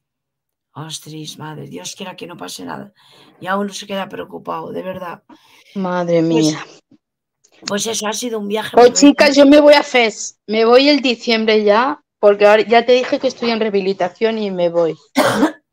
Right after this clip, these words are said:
Speaker 2: Me
Speaker 1: Pues
Speaker 2: voy un par de
Speaker 1: escucha.
Speaker 2: meses.
Speaker 1: Escucha,
Speaker 2: Me
Speaker 1: sí.
Speaker 2: voy al Zoco, voy a grabar y me voy a Taza y también grabaré un poquito.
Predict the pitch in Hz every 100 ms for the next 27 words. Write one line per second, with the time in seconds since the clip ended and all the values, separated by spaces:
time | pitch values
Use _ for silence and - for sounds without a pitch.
0 | - 202 196 196 214 233 226 208 214 202
1 | 190 180 180 180 156 - - _ _ _
2 | _ 147 - - 240 - 202 208 214 220
3 | 214 - - 240 233 269 294 320 _ _
4 | _ _ _ 214 214 196 190 202 226 269
5 | - _ _ _ _ _ - 214 202 208
6 | 208 208 233 240 277 262 214 202 196 196
7 | 190 190 202 196 185 - 190 _